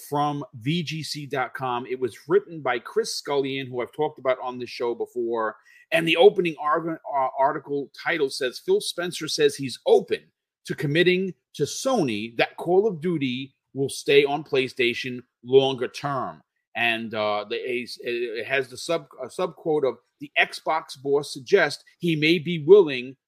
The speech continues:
to make concessions." Now, concessions are something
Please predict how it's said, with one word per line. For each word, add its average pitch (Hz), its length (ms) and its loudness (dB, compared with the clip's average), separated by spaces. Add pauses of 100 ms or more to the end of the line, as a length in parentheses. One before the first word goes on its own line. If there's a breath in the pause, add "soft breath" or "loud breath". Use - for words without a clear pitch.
to 170 100 -4
make 127 280 2
concessions." 110 680 -6
Now, 110 180 -6
concessions 185 760 -4 (260)
are 135 120 -4
something 143 720 -4